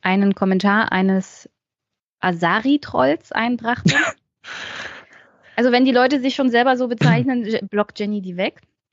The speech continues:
Speaker 2: <laughs>
Speaker 1: Aber der Kommentar war so, also lügen Sie doch nicht.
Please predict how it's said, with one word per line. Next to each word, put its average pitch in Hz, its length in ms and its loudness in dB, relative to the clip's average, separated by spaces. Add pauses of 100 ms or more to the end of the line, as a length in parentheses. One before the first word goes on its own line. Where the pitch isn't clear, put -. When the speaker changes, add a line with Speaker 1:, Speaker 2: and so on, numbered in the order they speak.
(120)
Speaker 2:
<laughs> - 20 -4 (560)
Speaker 1:
Aber 196 360 0
der 226 180 -2
Kommentar 254 460 -2
war 240 120 0
so, 240 180 0
also 202 420 -6 (480)
lügen 226 340 0
Sie 254 140 -2
doch 262 160 0
nicht. - 400 -4